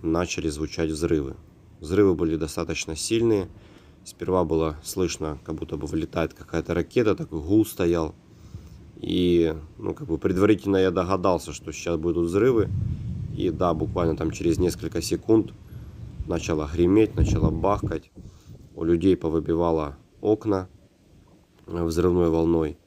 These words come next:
А, значит, э, еще раз повторюсь, атаковали Одессу мопедами, шахедами.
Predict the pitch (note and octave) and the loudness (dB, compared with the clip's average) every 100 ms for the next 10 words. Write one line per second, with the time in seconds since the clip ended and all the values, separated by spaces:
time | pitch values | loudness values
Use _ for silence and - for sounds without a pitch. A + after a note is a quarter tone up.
0 | - _ _ - - - - - D#2 D#2 | -20 _ _ -20 -20 -20 -20 -12 -6 -4
1 | D2+ E2+ F2 - E2 - - - E2 D#2+ | -2 0 0 0 -4 -6 -16 -10 -4 -2
2 | D#2 D#2 E2+ E2+ F#2+ F2+ - D#2 - F2 | -4 -4 -6 0 2 2 -2 -8 -2 0
3 | D#2 E2 F2+ F2 F2+ F2 E2+ D#2 F2 D#2+ | 0 -4 -6 -4 0 2 2 2 0 0
4 | - D#2 C#2+ - - F2+ - F2 E2+ F#2 | -4 -8 -10 -14 -4 -4 0 0 2 2
5 | G#2+ A#2+ - - G2 F#2 G#2 F#2 F#2 F2+ | 0 -4 -16 -12 -10 -4 0 2 0 -2